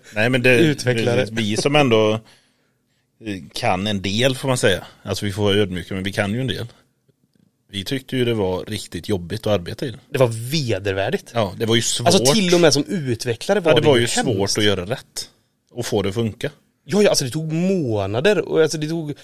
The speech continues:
Speaker 2: i alla fall veckor att göra ett E D I-flöde i den.
Speaker 1: Ja.
Speaker 2: För varenda uttryck behövde skrivas X-path för.
Speaker 1: Ja.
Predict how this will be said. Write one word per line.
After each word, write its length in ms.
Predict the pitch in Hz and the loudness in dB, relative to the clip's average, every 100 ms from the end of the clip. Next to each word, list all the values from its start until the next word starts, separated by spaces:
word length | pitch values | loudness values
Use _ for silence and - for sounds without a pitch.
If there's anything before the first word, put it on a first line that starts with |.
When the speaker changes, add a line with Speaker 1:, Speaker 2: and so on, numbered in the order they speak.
| - | -2
Speaker 2:
i 80 | 170 | 0
alla 80 | 147 | 2
fall 140 | 165 120 | -2 -6
veckor 580 | 180 - _ - 196 - | -8 -10 _ -2 2 4
att 60 | 160 | 4
göra 140 | 135 | 4
ett 340 | - 123 - | 2 -4 -4
E 100 | 131 | -6
D 80 | 117 | -4
I-flöde 400 | 123 110 113 135 | -6 -6 -6 -4
i 60 | 147 | -4
den. 160 | 101 - - | -6 -10 -10
Speaker 1:
Ja. 260 | 101 - - _ - | -10 -10 -18 _ -4
Speaker 2:
För 80 | 175 | 2
varenda 600 | 170 - 180 143 127 135 | 2 2 0 0 0 0
uttryck 540 | 165 123 - 151 - | -2 -8 -6 -6 -2
behövde 260 | 139 139 135 | -2 0 -4
skrivas 260 | 135 117 | -8 -8
X-path 460 | 107 - - 107 - | -10 -12 -12 -12 -4
för. 220 | 156 117 _ - | -2 -2 _ -4
Speaker 1:
Ja. 240 | 117 82 | -4 -4